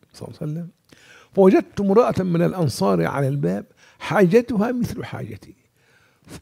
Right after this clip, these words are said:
فمر علينا بلال فقلنا: "سلنا النبي صلى الله عليه وسلم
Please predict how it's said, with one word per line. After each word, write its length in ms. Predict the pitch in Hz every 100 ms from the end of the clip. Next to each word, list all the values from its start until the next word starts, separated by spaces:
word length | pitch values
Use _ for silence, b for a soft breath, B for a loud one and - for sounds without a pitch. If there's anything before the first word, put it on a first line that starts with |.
| _ -
فمر 480 | 139 190 294 277 180
علينا 360 | 151 170 135
بلال 340 | 113 113 101 - _ _ _ _ _ _ _ _
فقلنا: 540 | 196 - 285 240 196 185 _ _ _
"سلنا 520 | - 247 240 302 320
النبي 600 | 233 185 143 160 143 135
صلى 100 | 120
الله 120 | 120
عليه 120 | 107 -
وسلم 320 | 131 113